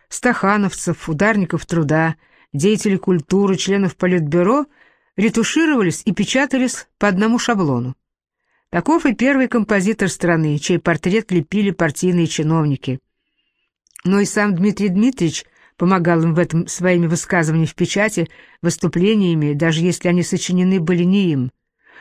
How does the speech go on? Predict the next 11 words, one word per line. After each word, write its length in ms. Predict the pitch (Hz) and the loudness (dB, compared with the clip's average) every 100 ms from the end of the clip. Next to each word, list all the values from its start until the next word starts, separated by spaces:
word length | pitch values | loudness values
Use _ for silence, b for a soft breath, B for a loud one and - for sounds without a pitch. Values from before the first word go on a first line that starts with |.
| B | B
Многие 400 | 160 190 214 170 | 0 2 2 2
его 160 | 180 170 | 0 0
публичные 500 | 180 165 185 - 175 | 0 0 0 0 0
выступления 580 | 165 - 156 185 190 165 | 0 -2 -2 0 2 0
в 60 | |
газетах 480 | 156 160 180 170 160 | 0 0 0 -2 -2
и 60 | 165 | 0
журналах 540 | 165 165 202 220 151 | 0 0 0 0 -2
похожи 440 | - 160 196 180 | -4 -2 0 0
на 160 | 165 170 | 0 0
этот 220 | 170 165 | 0 -2